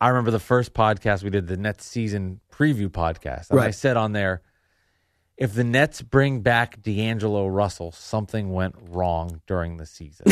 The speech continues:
Speaker 2: <laughs>
Speaker 1: And I think back to that quote a lot. And I s-, and I, I, I don't know how to interpret it now because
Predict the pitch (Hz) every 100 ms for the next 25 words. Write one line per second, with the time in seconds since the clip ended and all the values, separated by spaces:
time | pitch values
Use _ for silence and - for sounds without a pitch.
0 | 494 427 269 - 254 - - - - 311
1 | - _ 160 160 156 160 - 226 233 -
2 | 175 175 - 127 110 - 120 113 101 101
3 | 95 57 - _ _ _ _ _ 139 151
4 | 160 - - - 151 147 - _ _ _
5 | _ _ _ _ - - _ _ _ _
6 | - 190 220 214 254 226 190 196 185 175
7 | 143 120 147 147 143 104 113 127 135 127
8 | 123 135 117 110 95